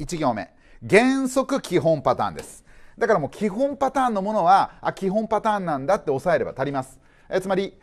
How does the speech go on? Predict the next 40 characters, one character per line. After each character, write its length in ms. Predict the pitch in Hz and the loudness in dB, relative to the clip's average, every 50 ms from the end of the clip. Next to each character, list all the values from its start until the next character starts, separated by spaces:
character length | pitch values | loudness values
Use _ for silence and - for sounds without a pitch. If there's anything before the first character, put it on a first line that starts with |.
| - - | -16 -8
え、 100 | - 143 | -8 -4
官 220 | - 175 175 170 165 | -2 0 0 0 0
報 200 | - 147 127 127 | 0 0 0 0
プ 100 | 147 165 | 2 2
ラ 100 | 156 147 | 2 0
ス 200 | - - 165 160 | 0 -2 -6 -4
個 140 | - 135 131 | -4 -2 2
別 260 | 135 156 160 - - | 2 2 2 0 -2
催 200 | 170 151 139 - | -2 -2 -2 -2
告、 180 | 95 87 - - - _ | -6 -10 -10 -16 -18 _
二 120 | 131 143 151 | -8 -8 -6
重 260 | 127 170 185 175 160 | -2 -2 -2 -2 0
広 200 | - 170 170 165 | 0 -2 -2 0
告 240 | - 139 - - 113 | -2 -4 -2 -2 -2
を 60 | 117 | -2
す 120 | - - | -2 -2
れ 80 | 165 160 | -2 0
ば 120 | 123 113 | -2 0
個 120 | - 156 147 | -2 -2 -2
別 220 | 175 160 - - | -2 -4 -2 0
催 140 | 180 165 151 | 0 0 0
告 200 | - 107 92 90 | -2 -6 -6 -8
は 80 | 87 | -8
省 160 | 87 - 185 196 | -6 -4 -2 -2
略 160 | 185 170 160 143 | 0 -2 -2 -4
で 80 | 139 | -8
き 80 | 95 95 | -10 -12
る。 60 | - _ _ _ _ _ _ | -16 _ _ _ _ _ _
え、 120 | - 208 | -8 -2
こ 80 | 185 208 | 0 0
れ 60 | 196 | 0
が 60 | 160 | 0
基 120 | 135 - 147 | -2 -4 -6
本 100 | 139 127 | -4 -4
パ 100 | 127 123 | -4 -6
タ 100 | - 104 | -6 -6
ー 20 | |
ン 60 | 85 | -8
で 80 | 73 - | -10 -14
す。 220 | - - - - | -18 -20 -20 -20